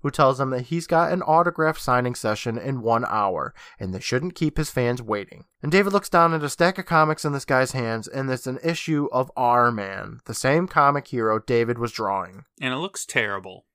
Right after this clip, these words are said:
Speaker 1: It does look terrible. It's the worst. David tells him that this is his character, and the chauffeur tells him, "Of course it is. It's the largest selling graphic novel in history,"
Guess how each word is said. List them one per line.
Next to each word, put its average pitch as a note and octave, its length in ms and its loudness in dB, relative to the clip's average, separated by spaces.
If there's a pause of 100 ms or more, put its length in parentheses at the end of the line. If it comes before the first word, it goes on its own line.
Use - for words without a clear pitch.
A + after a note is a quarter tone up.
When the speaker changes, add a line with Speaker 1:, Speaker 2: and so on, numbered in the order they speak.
(180)
Speaker 1:
It C#3+ 160 -4
does F3+ 260 6
look C3+ 180 -4
terrible. F#2 640 -10
It's C#3 240 -8
the B2+ 300 -2
worst. - 560 -4 (140)
David A3 260 4
tells E3 260 4
him D#3+ 80 -2
that A2 180 -4
this G3 200 0
is A#2 120 -8
his F#3+ 140 -2
character, - 540 -8 (300)
and A#2+ 100 -4
the A#2 60 -2
chauffeur D#3+ 440 4
tells B2+ 300 2
him, C3+ 160 -2
"Of - 140 -6
course G#3+ 260 2
it C3+ 80 -2
is. G#2 240 -6 (220)
It's D3+ 180 -2
the D3+ 120 2
largest A#2+ 500 2
selling C#3 360 0
graphic A#2 440 0
novel G#2 380 2
in C3 200 -4
history," - 680 -10